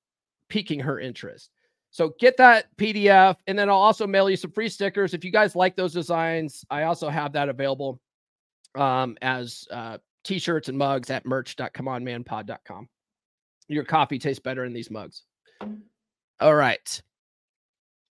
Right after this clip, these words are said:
So women lie about being on the pill and other forms of birth control all the time too, right? They lie about it.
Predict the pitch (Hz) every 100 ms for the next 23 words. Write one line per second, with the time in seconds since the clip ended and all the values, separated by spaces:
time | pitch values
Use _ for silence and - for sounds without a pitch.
0 | _ _ _ _ _ _ - - 226 320
1 | 370 349 285 262 262 254 220 208 226 226
2 | 208 165 202 190 170 175 - _ - -
3 | - 185 214 196 208 196 160 139 175 165
4 | 156 - 147 143 - - 175 165 151 175
5 | 151 120 117 147 117 - _ _ 127 139
6 | 147 _ 151 151 170 202 123 90 80